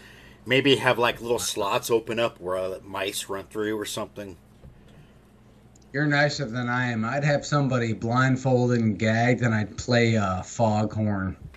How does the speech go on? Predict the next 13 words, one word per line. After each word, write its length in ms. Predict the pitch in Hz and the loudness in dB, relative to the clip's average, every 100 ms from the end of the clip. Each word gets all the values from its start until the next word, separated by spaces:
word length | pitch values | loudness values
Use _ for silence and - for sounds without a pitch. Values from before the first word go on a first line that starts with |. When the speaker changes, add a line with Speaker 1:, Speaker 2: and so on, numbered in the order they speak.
| - - - - - - | -20 -20 -20 -20 -16 0
Speaker 2:
every 640 | 131 107 113 113 107 110 - - - - | 0 2 2 2 2 -2 -6 -20 -12 0
about 300 | 117 - - | 2 2 -2
five 280 | 104 104 | 0 0
seconds. 600 | - 107 92 95 82 - 139 131 | 0 -4 -4 -6 -8 -8 -10 -4
Speaker 1:
<laughs> 20 | 160 123 117 - 156 - - 160 - - - - 175 - - - - - - - - - - - - - - - | -4 -4 -10 -8 -8 -8 -12 -12 -12 -20 -20 -20 -20 -20 -20 -20 -20 -20 -20 -20 -20 -20 -20 -20 -20 -20 -18 -4
Speaker 2:
You're, 180 | 123 127 | -2 0
you're 300 | 135 123 117 | 2 4 4
a 80 | |
lot 320 | 113 110 104 107 | 4 4 2 0
nicer 520 | 101 107 104 113 104 | 0 0 0 -2 -2
than 160 | 98 101 | -2 -2
I 220 | 101 101 | 0 0
am. 280 | 98 95 | -2 -4